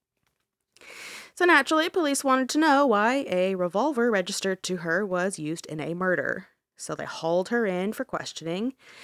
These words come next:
and it really didn't take long for the police to break her down. She immediately started to cry and confessed to shooting Peter. And she said, quote, "It's a relief to get it off my mind,"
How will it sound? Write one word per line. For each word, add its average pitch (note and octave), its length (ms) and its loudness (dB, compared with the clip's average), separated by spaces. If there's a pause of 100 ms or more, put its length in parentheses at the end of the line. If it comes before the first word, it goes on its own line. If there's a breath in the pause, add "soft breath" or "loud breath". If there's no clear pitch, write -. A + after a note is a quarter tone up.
(200 loud breath)
and G3 140 2
it F3+ 60 4
really G3 240 4
didn't G#3+ 200 0
take G#3+ 200 -2
long F3 260 0
for F3+ 180 0
the E3 120 -2
police D3 260 -6
to - 80 -14
break - 160 -8
her C3+ 80 -10
down. - 320 -6 (460 soft breath)
She G#3 360 0
immediately E3 760 -2
started E3+ 400 -2
to - 100 -8
cry D#3 640 -2 (140)
and D#3+ 340 -6
confessed - 680 -8 (120)
to G3 100 -4
shooting D#3 340 -4
Peter. F3 440 -2 (680 loud breath)
And E3 140 -10
she F#3 120 -6
said, D#3 440 -6
quote, D#3+ 400 -2
"It's - 220 -8
a G3 40 0
relief G3 520 -2
to G3 80 -6
get F#3+ 200 -6
it F3+ 120 -6
off E3+ 260 -6
my E3+ 180 -6
mind," E3+ 600 -6